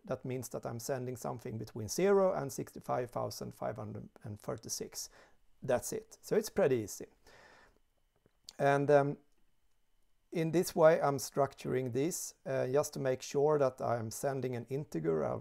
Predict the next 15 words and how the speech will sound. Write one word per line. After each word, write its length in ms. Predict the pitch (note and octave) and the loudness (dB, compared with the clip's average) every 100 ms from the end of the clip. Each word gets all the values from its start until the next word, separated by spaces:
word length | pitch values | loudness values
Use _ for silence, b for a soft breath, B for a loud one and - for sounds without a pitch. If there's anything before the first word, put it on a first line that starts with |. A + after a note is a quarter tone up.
| - | -6
just 220 | G#2+ - | -10 -8
put 160 | C#3+ - | -10 -10
an, 220 | - A2+ A#2 - | -10 -10 -10 -10
uh, 220 | B2+ A2 - | -8 -8 -8
int 200 | C3 C3 | -8 -10
function, 560 | - C3 A2+ - C3 B2+ b b b b | -10 -10 -10 -12 -12 -14 b b b b
uh, 180 | C3+ A#2+ A#2+ | -10 -8 -6
outside 540 | B2+ A2+ - A#2+ A2+ | -6 -6 -6 -6 0
this. 340 | C#3 F#3 - - _ _ b b b b b b _ B2+ | 0 0 -8 -16 _ _ b b b b b b _ -8
Uh, 260 | C3 B2 | -4 -4
so 160 | A#2 B2+ | -2 -2
I'm 120 | B2+ | 2
reading 280 | C3+ F3+ F#3+ | 4 4 2
the 80 | F#3 | 2
value, 480 | F3 D#3+ E3 F3 | 2 2 0 -4